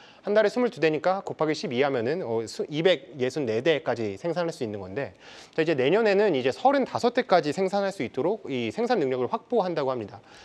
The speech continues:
그러니까 한 일 점 오 배 정도 늘어나게 되면은 납품 단기도 빠르게 축소할 수 있겠고 또 여기에 더해서 계속 지금 증설을 하고 있습니다. 그래서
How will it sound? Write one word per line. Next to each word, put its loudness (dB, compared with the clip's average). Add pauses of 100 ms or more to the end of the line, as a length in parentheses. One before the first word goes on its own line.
(120)
그러니까 0
한 -2
일 2
점 4
오 4
배 4
정도 0
늘어나게 0
되면은 -2
납품 -2
단기도 -2 (300)
빠르게 4
축소할 -2
수 -4
있겠고 -2
또 -4
여기에 4
더해서 -2
계속 2
지금 -2
증설을 -4
하고 -2
있습니다. -8
그래서 -2